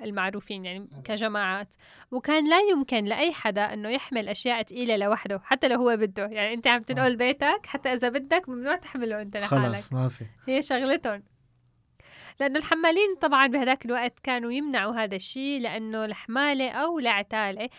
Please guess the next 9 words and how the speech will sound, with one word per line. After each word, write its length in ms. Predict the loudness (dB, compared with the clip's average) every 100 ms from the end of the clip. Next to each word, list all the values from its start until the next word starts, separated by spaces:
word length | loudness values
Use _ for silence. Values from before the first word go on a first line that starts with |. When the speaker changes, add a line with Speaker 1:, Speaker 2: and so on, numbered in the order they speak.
| -20 -4
Speaker 1:
هي 240 | 0 2
مصدر 520 | 0 -2 -2 0 0 -2 -2
رزقهم 380 | -2 -2 -4 -2
الوحيد، 500 | -2 -2 -2 -4 -4
فأنت 320 | -4 -2 -2
إذا 200 | -2 -2
حملت 520 | -2 0 0 -2 -10
أغراض 320 | -6 2 2 4
بيتك 280 | 0 -2